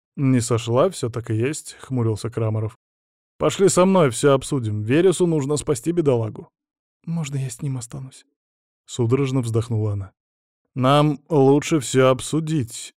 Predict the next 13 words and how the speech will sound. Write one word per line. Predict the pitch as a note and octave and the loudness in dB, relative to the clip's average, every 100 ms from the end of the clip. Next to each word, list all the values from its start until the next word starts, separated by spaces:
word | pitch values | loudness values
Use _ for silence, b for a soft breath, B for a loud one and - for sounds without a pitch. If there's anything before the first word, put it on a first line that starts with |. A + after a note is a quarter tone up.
| - | -4
Я | D#3 D#3 | 2 4
в | D3 | 4
норме, | D#3 D3 A#2 A#2 | 2 0 -2 -2
правда». | D3 D3+ A#2 G#2+ - _ _ | 0 0 0 -6 -10 _ _
Она | C3 B2+ B2 | -2 2 2
нерешительно | A#2+ A#2 C#3 D#3+ F3 E3 | 2 0 -2 -4 -2 0
бросила | A#2+ A#2 A2+ | -2 -2 -2
взгляд | G#2+ G#2+ C#3+ | -2 -2 -2
за | C#3+ | -4
плечо | B2 A2 A2+ | -6 -6 -6
Крамарова. | A#2 G#2+ G2+ - - _ _ _ _ _ _ _ _ _ _ _ - | -4 -4 -4 -8 -14 _ _ _ _ _ _ _ _ _ _ _ -6
«У | C3+ | 2
вас | C#3+ D3+ | 4 2